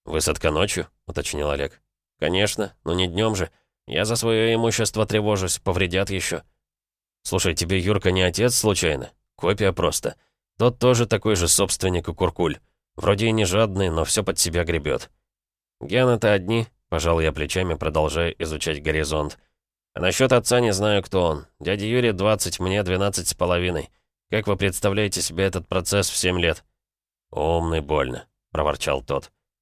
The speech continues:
"Мне все об этом говорят", — кивнул я, соглашаясь. Мы так до утра и проболтали.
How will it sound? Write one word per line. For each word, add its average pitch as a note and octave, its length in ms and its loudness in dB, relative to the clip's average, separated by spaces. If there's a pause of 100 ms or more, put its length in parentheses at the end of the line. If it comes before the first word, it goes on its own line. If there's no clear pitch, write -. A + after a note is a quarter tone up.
(120)
"Мне G#2+ 260 0
все A#2 240 0
об G#2+ 140 0
этом G2 260 0
говорят", — E2+ 540 0 (280)
кивнул F2 380 2
я, D2+ 180 -2
соглашаясь. D2+ 800 -2 (720)
Мы B2 120 2
так C3 180 2
до B2 100 4
утра A#2+ 240 4
и A#2 40 2
проболтали. G2+ 720 0